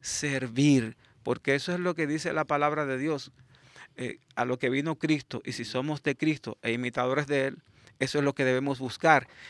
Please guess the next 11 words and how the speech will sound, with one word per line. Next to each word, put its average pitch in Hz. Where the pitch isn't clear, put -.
en 139
cualquier 156
área 185
de 175
nuestras 147
vidas 135
en 123
la 120
que 110
nosotros 127
querramos 139